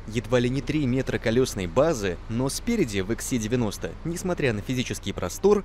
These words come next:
ощущается теснота. В основном виноваты пухлые дверные панели, низкая верхняя кромка лобового стекла, толстые передние стойки и высокая подоконная линия.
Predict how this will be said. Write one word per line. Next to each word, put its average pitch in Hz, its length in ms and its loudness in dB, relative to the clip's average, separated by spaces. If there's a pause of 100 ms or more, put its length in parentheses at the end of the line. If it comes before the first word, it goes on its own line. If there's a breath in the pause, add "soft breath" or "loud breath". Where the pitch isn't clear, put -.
(140)
ощущается 117 760 -2
теснота. 92 680 -4 (100)
В 98 120 -4
основном 156 440 4
виноваты 180 500 2
пухлые 160 460 0
дверные 110 400 2
панели, 107 560 2 (160)
низкая 143 460 -2
верхняя 110 420 -2
кромка 117 320 -2
лобового 110 500 2
стекла, 120 540 -2 (160)
толстые 139 440 2
передние 87 440 -2
стойки 190 640 -2
и 214 100 -2
высокая 156 540 0
подоконная 95 680 -2
линия. 98 500 -4